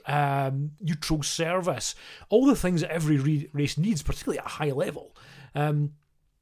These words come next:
why are, you know, you know, the, the National Road Series, if there are eight events, and you can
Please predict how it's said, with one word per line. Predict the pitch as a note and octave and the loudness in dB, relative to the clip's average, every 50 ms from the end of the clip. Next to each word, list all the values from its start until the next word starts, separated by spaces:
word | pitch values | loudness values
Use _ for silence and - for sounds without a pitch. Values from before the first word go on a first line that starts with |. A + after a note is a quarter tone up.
| _ _ _ _ _ - - - - | _ _ _ _ _ -20 -18 -10 -4
why | C3+ D3 F3 G3 A#3 C4+ B3 | 0 2 4 6 6 6 6
are, | F#3 E3+ D#3 D3 D3 C#3 - - _ _ - - - - - D4 | 6 4 4 2 0 -2 -4 -12 _ _ -20 -20 -20 -20 -14 -10
you | C#4+ G#3+ | -2 0
know, | G3+ F3+ F3+ - - - | 0 0 0 -4 -10 -16
you | - - A3 A#3 | -20 -8 -6 -4
know, | F#3 | -2
the, | D#3 D#3 D3 - - - - | 0 -2 -2 -4 -10 -20 -20
the | - F3 D#3+ | -14 -12 -8
National | D#3+ D#3 D#3+ F3 - - D3+ C#3 | -4 -2 -2 -2 0 0 0 2
Road | C3+ D#3 D#3+ | 2 0 0
Series, | - - D#3 D3 C3+ | 0 0 2 2 2
if | C3+ A2+ | 0 -2
there | C#3 C3 | -2 -4
are | C#3+ - | -2 -2
eight | - G3+ F#3+ E3+ | -2 -2 -2 -2
events, | C#3 A#2 C3 D#3 D#3 D3+ C3 | -2 0 0 0 0 0 -2
and | C#3 C3+ | -2 -2
you | D3 D3 | -2 -2
can | D3+ F3 D#3 C#3 A#2+ A2 | -2 -2 -4 -4 -4 -8